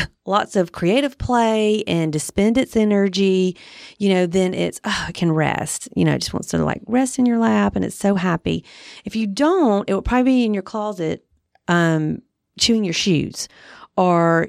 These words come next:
just, you know, eating the trash or destroying your home or, you know, whatever. So your imagination, the same way, if you don't give it a positive outlet, it will take a mind of its own, which is, you know, and create fear.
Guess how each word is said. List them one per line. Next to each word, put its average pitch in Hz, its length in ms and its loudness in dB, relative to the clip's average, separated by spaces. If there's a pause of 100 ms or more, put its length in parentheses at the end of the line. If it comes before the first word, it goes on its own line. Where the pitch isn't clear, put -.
just, 180 300 -2
you 196 100 2
know, 151 320 2
eating 202 240 2
the 180 60 0
trash 147 520 0
or 160 60 -6
destroying 190 440 0
your 175 100 0
home 156 380 -2
or, - 140 2
you 185 140 0
know, 175 120 0
whatever. 170 360 0 (440)
So - 100 -4
your 214 160 2
imagination, 214 760 0
the 170 120 0
same 175 400 0
way, 156 560 0 (280)
if 202 120 -2
you 196 100 -2
don't 196 300 0
give 214 160 2
it 202 160 0
a 160 100 -2
positive 170 640 -2
outlet, 214 680 0 (420)
it 233 160 4
will 214 280 2 (160)
take 185 240 -2
a 165 60 0
mind 160 400 0
of 240 60 -2
its 247 180 -2
own, 185 560 4
which 170 340 0
is, 165 580 2
you 175 140 -2
know, 147 320 0
and 160 120 -2
create 170 460 -2
fear. - 540 -2